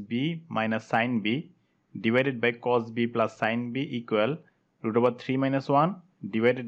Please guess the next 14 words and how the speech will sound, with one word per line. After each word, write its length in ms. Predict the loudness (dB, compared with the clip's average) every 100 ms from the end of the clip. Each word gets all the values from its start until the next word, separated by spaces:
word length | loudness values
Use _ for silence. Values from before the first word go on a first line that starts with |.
| 0
by 80 | 2
root 120 | 0 0
over 120 | 0 0
three 160 | -2 -2 2
plus 180 | 0 2 0
one 100 | 0 -2
হয়, 260 | 2 2 2 -10 _ _ _ _ 0
তবে 180 | 4 4 4
দেখাও 280 | 2 0 0 -2
যে 100 | -4 -4
b 20 | -4 -4 -4
equal 220 | -4 -2 -2
হচ্ছে 160 | -4 -4
কত? 120 | -2